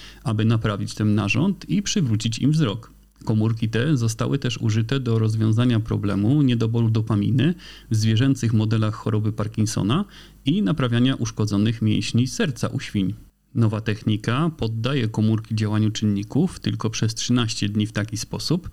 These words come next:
że komórki można odmłodzić bez utraty ich funkcji, a odmłodzenie polega na przywróceniu pewnych funkcji starym komórkom.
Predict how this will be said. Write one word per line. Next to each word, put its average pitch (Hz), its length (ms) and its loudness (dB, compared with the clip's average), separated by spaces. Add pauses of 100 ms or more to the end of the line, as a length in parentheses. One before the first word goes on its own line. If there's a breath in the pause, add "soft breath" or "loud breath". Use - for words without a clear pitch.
(380 loud breath)
że 113 180 0
komórki 143 420 0
można 127 300 2
odmłodzić 120 640 0
bez 123 240 -2
utraty 123 440 -2
ich 113 160 -2
funkcji, 110 520 -2 (220)
a 113 120 -4
odmłodzenie 113 720 2
polega 190 400 -2
na 143 120 2
przywróceniu 123 560 0
pewnych 110 360 0
funkcji 101 400 -2
starym 107 340 0
komórkom. 151 480 0